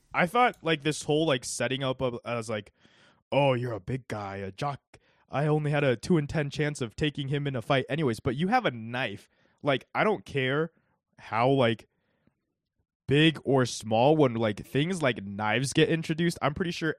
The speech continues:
anyone will tell you that you have a lot better than a two-in-ten chance. And when he has him, like, in a full, like, headlock, in a full guillotine, and he's just choking him out,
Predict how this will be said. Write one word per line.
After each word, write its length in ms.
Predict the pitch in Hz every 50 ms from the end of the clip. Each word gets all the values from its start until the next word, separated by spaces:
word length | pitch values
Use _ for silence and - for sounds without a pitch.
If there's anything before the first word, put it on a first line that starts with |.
| _ -
anyone 380 | 117 123 123 117 110 104 101
will 120 | 104 104 101
tell 200 | - - 104 107
you 160 | 101 101 98 - _ _ _ _ _ -
that 120 | 139 127
you 120 | 123 156 170
have 180 | 165 147 113 - -
a 60 | 113
lot 420 | 117 107 110 117 120 120 - 104
better 260 | 107 120 110 104 104 98
than 140 | 104 98
a 60 | 98 92
two-in-ten 520 | - - 110 104 101 98 - 104 104 101
chance. 420 | 95 - 107 104 95 85 - - - _ _ - - - - _ _ -
And 420 | 135 160 175 170 160 151 139 - - _ _ _ _ _ _ _ _ _ _ _ _ _ _ _ -
when 200 | 131 156 151 156
he 180 | 156 196 226
has 280 | 165 123 120 135 151 151
him, 160 | 185 196 185
like, 200 | 160 127 120 - _ _ -
in 140 | 170 180
a 100 | 180 147
full, 680 | 123 - - - - 139 139 156 165 180 180 202 - _ _ _ _ _ _ _ _ _ _ _ _ -
like, 160 | 123 135 -
headlock, 560 | - - - 113 113 123 135 151 160 180 196 - _ _ -
in 100 | 139 131
a 40 |
full 220 | 113 - 156 156 143
guillotine, 580 | 127 101 98 110 117 120 - - 185 185 196 - _ _ _ _ _
and 80 | - 156
he's 120 | 147 131
just 180 | 143 151 - -
choking 340 | - - 156 147 - - 160 147
him 120 | 131 117
out, 260 | 101 104 147 156 -